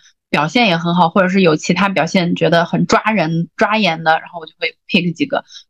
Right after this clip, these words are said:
然后再随着节目里面看看他们的表现啊，各方面。但基本上最多也就两三个。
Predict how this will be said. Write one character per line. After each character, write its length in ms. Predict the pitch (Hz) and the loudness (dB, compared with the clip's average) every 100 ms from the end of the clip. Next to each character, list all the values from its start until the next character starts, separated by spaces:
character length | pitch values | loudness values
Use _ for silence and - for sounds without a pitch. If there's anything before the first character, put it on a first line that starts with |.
| - | -2
然 80 | |
后 60 | 175 | 0
再 100 | 196 | 0
随 160 | 196 170 | 0 0
着 100 | 185 | 2
节 160 | 180 | 0
目 160 | 160 196 | 2 2
里 160 | 185 160 | 2 2
面 260 | 160 165 | 0 0
看 180 | 175 196 | 0 0
看 160 | 185 170 | 0 0
他 140 | 185 | 0
们 80 | 180 | 2
的 80 | 175 | 2
表 240 | 165 - | 2 -2
现 240 | - 185 | 0 0
啊， 80 | 175 | 0
各 160 | 175 175 | -2 -2
方 220 | 175 170 | 0 -2
面。 160 | - - _ _ _ _ - | -6 -16 _ _ _ _ 2
但 160 | 330 | 2
基 160 | 285 359 | 4 2
本 220 | 294 170 | 2 2
上 340 | 240 240 190 | 2 2 0
最 220 | 190 311 226 | 0 2 4
多 200 | 240 240 | 4 2
也 120 | 156 | 0
就 280 | 190 170 - _ _ | 0 -2 -2 _ _
两 180 | 151 175 | -10 -6
三 300 | - 170 170 | -4 -2 0
个。 220 | 160 | 0